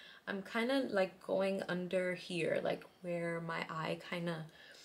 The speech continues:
has, like, that natural crease. 'Cause I find that sometimes when I go directly up, especially if I'm doing, like, a natural makeup look, it just looks heavy. So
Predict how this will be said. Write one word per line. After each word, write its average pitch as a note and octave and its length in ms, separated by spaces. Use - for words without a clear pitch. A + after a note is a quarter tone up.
has, E3+ 360
like, E3+ 280
that E3+ 240
natural E3+ 1040
crease. - 840
'Cause G3 180
I G3+ 160
find G3+ 420
that G3+ 80
sometimes F#3 540
when F3+ 100
I F3 100
go F3+ 200
directly F3 680
up, G#3+ 300
especially F3 400
if F3 120
I'm E3+ 100
doing, E3+ 240
like, D#3+ 240
a E3+ 40
natural E3+ 420
makeup F3+ 340
look, G#3+ 280
it A3+ 100
just G#3 200
looks G3+ 160
heavy. F3 380
So F3 640